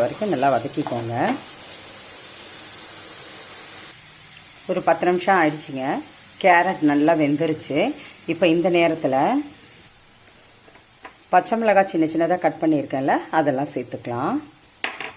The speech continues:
இஞ்சி சின்ன சின்னதா கட் பண்ணதும் சேர்த்துக்கலாம். சின்ன வெங்காயம் நான் வந்து உரிச்சு வச்சிருக்கேன்ல, ஒரு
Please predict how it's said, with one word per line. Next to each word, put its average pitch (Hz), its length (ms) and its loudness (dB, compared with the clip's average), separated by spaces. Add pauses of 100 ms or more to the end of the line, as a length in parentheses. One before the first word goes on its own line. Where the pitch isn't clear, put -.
(720)
இஞ்சி 220 320 0
சின்ன 170 200 4
சின்னதா 165 360 4
கட் 143 160 0
பண்ணதும் 143 400 -2
சேர்த்துக்கலாம். 127 680 -4 (3250)
சின்ன 233 280 2
வெங்காயம் 196 460 4
நான் 160 160 6
வந்து 156 220 2
உரிச்சு 156 260 -4
வச்சிருக்கேன்ல, 151 480 0 (100)
ஒரு 175 100 0